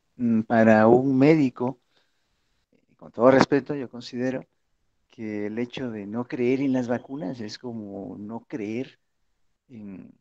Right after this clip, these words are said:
lavado de manos o en el uso de antibióticos de forma adecuada, pero, pues, vamos a revisar algunos datos muy importantes e interesantes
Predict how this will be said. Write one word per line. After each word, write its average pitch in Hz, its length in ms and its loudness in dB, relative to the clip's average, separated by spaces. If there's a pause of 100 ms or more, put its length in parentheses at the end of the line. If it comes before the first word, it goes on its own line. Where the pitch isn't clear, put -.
(880)
lavado 104 340 2
de 98 140 4
manos 156 460 -4
o 104 160 0
en 101 100 -4
el 104 120 -2
uso 123 200 4
de 120 80 -2
antibióticos 110 580 -10
de 98 120 -14
forma 120 280 -14
adecuada, 120 540 -8
pero, 107 420 -10
pues, - 160 -20
vamos 139 220 -8
a 170 40 -2
revisar 120 280 -8
algunos 147 260 -8
datos 160 160 -10
muy 151 140 -6
importantes - 520 -8
e 135 60 -4
interesantes 120 640 -6